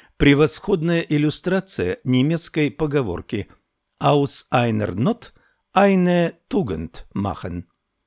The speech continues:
Делать из нужды добродетель. Цифровая машина никогда не сможет добыть сознание из себя самой по той простой причине, что в ней не случаются иерархические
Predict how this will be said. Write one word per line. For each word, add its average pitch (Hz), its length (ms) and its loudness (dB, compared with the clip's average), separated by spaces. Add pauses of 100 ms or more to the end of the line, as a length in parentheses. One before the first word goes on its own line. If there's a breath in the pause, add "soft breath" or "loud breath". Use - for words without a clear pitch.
(160)
Делать 110 600 0
из 107 220 -2
нужды 110 480 -2 (340 soft breath)
добродетель. 92 920 -2 (760)
Цифровая 127 680 4
машина 117 560 -2 (380 loud breath)
никогда 117 520 2
не 104 100 -2
сможет 92 440 -4
добыть 90 480 -6
сознание 95 720 -4
из 175 260 -6
себя 85 380 -6
самой 107 460 -6 (360 loud breath)
по 202 120 6
той 254 180 2
простой 101 440 -2
причине, 90 480 -6
что - 220 -4
в 113 100 -2
ней 175 280 -2 (240 soft breath)
не 135 260 6
случаются 95 880 -4 (260 soft breath)
иерархические 143 1120 2